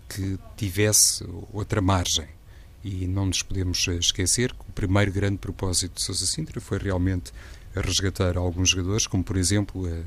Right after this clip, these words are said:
Bruno Fernandes. Mas no que toca a José Peseiro, se calhar a, a primeira grande missão, o primeiro grande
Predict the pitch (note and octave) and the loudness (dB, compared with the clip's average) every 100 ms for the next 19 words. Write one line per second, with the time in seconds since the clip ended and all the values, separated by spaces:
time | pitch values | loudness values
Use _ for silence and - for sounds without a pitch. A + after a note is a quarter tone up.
0 | F#2 F#2 G2 F#2 - - E2+ E2 E2 - | -8 -4 0 0 -2 -6 -4 -4 -2 -4
1 | - - - - - C3+ C3 D3 C#3+ - | -6 -16 -16 -14 0 4 6 6 2 2
2 | A2 F#2 G2 F#2 G#2 G#2 G#2+ - G2 G#2 | 2 2 -4 -4 -6 -4 0 2 2 2
3 | G2 - F#2+ F#2+ G#2 A2 - - G2+ G#2 | 0 -2 0 0 -4 -4 -2 0 0 0
4 | G2+ F#2+ - G2 - G#2+ G2+ A2 G#2 F#2+ | -2 -6 -8 -8 -6 -2 2 2 2 0
5 | G2+ G2+ F#2+ F2+ F2+ F#2 G2 F#2+ - G#2+ | 0 0 -2 -4 -6 -6 -2 4 6 6
6 | G2+ F#2+ - F#2+ G2+ F#2 G2+ G#2 F#2 F#2+ | 2 -2 -2 -2 -2 -2 -2 0 0 -4